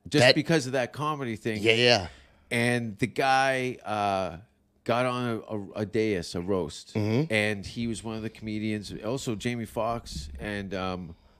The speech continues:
Speaker 1: I think maybe Mike Epps, a couple other, uh, just killer
Speaker 2: Yeah, yeah.
Speaker 1: lineup.
Speaker 2: Great comics, yeah.
Speaker 1: And they're, they're all huge of this football player's fan, and he's a legend apparently. I don't
Speaker 2: Yeah,
Speaker 1: know.
Speaker 2: yeah,
Speaker 1: Peyton, is
Speaker 2: he's,
Speaker 1: he?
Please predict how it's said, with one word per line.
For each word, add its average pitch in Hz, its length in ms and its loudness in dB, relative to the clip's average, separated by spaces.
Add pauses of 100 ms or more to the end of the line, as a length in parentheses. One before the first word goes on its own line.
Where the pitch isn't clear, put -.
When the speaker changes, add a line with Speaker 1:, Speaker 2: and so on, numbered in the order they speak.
Speaker 1:
I 98 60 -8
think 95 200 -6
maybe 82 220 -6
Mike 78 260 -10
Epps, - 280 -8
a - 60 -12
couple - 280 -8
other, 90 320 -6 (200)
uh, 76 300 -8 (480)
just - 280 -4
killer 202 340 4 (200)
Speaker 2:
Yeah, 170 160 8
yeah. 190 140 10
Speaker 1:
lineup. 135 340 4
Speaker 2:
Great 139 240 8
comics, 113 380 2
yeah. 107 100 2
Speaker 1:
And 139 160 2
they're, 135 180 4
they're 120 260 4
all 151 200 6
huge 120 560 -2 (240)
of 95 200 -6
this 98 200 -8
football 123 500 -4
player's 90 420 -2
fan, 113 380 -6 (260)
and 92 140 -6
he's 90 120 -8
a 98 60 -10
legend 95 380 -6
apparently. 76 480 -10 (120)
I - 60 -10
don't 110 80 0
Speaker 2:
Yeah, 131 100 10
Speaker 1:
know. - 140 -4
Speaker 2:
yeah, 123 160 8
Speaker 1:
Peyton, 113 160 8
is 107 80 4
Speaker 2:
he's, 147 80 4
Speaker 1:
he? 156 140 0